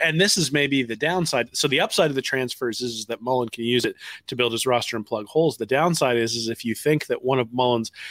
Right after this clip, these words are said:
greatest strengths is his ability to develop players,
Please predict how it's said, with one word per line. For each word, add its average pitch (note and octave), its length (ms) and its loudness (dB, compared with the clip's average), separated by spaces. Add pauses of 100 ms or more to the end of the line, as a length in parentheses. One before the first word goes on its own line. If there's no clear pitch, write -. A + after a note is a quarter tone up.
(160)
greatest C3 360 2
strengths C#3 440 0
is A#2+ 100 -2
his A#2 180 -4
ability A#2+ 600 2
to - 160 -4
develop A2 480 -2
players, C3 480 2